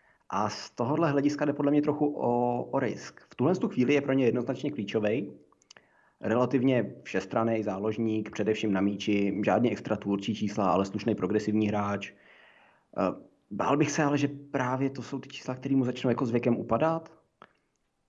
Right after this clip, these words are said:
A do budoucna můžou mít docela drahýho hráče širšího kádru, kterýho se budou horko těžko zbavovat. A podobně bych na tom, podobně to vidím s Lacazettem, protože jemu sice končí smlouva v létě, ale oni mu ji nemůžou prodloužit, protože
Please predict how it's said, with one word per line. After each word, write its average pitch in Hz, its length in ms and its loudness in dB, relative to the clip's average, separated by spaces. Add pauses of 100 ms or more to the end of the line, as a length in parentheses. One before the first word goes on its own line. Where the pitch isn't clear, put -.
A 104 140 -6
do 113 180 0
budoucna 135 420 2
můžou 131 260 2
mít 135 160 0
docela 131 360 -2
drahýho 123 480 0
hráče 131 340 -2
širšího 131 420 -4
kádru, 117 340 0
kterýho 123 320 0
se 135 120 -4
budou 131 180 0 (440)
horko 117 280 -4
těžko 147 280 2
zbavovat. 127 600 -2
A - 60 -6
podobně 139 340 4
bych 147 120 0
na 143 80 0
tom, 139 380 0 (360)
podobně 131 260 0
to 139 100 0
vidím 131 320 4
s - 360 -8 (120)
Lacazettem, 104 800 0
protože 104 340 2
jemu 123 160 6
sice 135 200 0
končí 107 260 -4
smlouva 117 300 2
v 123 40 -8
létě, 107 400 0 (420)
ale 113 140 2
oni 127 160 6
mu 127 80 6
ji 135 80 6
nemůžou 120 360 2
prodloužit, 135 500 0
protože 107 320 -2